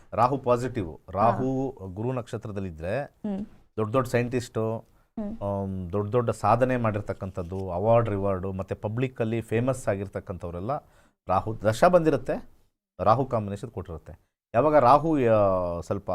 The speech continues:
Speaker 1: ಎಂಟನೇ ಮನೆ ತೋರಿಸುತ್ತೋ ಅಲ್ಲಿ ಸ್ವಲ್ಪ ಎರಡು ರೀತಿ ವರ್ಕ್ ಆಗುತ್ತೆ. ಒಂದು ಎಕ್ಸ್ಟ್ರೀಮ್ ಅಂತ ಕರಿತೀವಿ, ಎಂಟು ಅನ್ನೋದು ಎಕ್ಸ್ಟ್ರೀಮು.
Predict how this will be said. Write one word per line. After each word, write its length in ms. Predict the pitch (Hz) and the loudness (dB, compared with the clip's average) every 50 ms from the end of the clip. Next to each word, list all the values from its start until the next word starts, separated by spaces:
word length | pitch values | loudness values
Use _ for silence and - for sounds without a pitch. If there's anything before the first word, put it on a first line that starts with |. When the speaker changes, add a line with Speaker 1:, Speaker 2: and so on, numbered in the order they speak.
| 90 87 | -2 -2
Speaker 1:
ಎಂಟನೇ 320 | 92 113 113 160 156 180 185 | -2 0 2 2 4 4 2
ಮನೆ 180 | 170 165 151 | 2 2 0
ತೋರಿಸುತ್ತೋ 460 | 143 - 131 123 113 - 120 - - 127 | 0 0 -2 -2 -4 -6 -8 -4 -2 -2
ಅಲ್ಲಿ 200 | 101 101 120 120 | -2 -2 -4 -4
ಸ್ವಲ್ಪ 280 | - 117 107 - - 160 170 - _ _ _ _ _ - | -6 -6 -6 -6 -6 -8 -8 -10 _ _ _ _ _ -2
ಎರಡು 240 | 101 120 139 143 151 | 0 0 2 2 2
ರೀತಿ 200 | 151 139 - 135 | 0 0 0 0
ವರ್ಕ್ 240 | 117 104 87 - 95 | 0 0 0 -2 -4
ಆಗುತ್ತೆ. 240 | 87 82 78 - | -6 -6 -6 -6
ಒಂದು 120 | 98 104 104 | -4 -2 -2
ಎಕ್ಸ್ಟ್ರೀಮ್ 360 | 101 - - - 147 147 139 | -4 -4 -4 -4 -2 -2 -2
ಅಂತ 120 | 127 - | -4 -4
ಕರಿತೀವಿ, 340 | 113 - 87 80 - 82 87 | -6 -8 -10 -10 -8 -6 -6
ಎಂಟು 220 | 101 120 113 120 113 | -4 -4 -4 -4 -4
ಅನ್ನೋದು 180 | 107 120 117 | -4 -4 -6
ಎಕ್ಸ್ಟ್ರೀಮು. 460 | - - - - 107 95 85 76 - | -8 -10 -10 -10 -8 -8 -8 -8 -12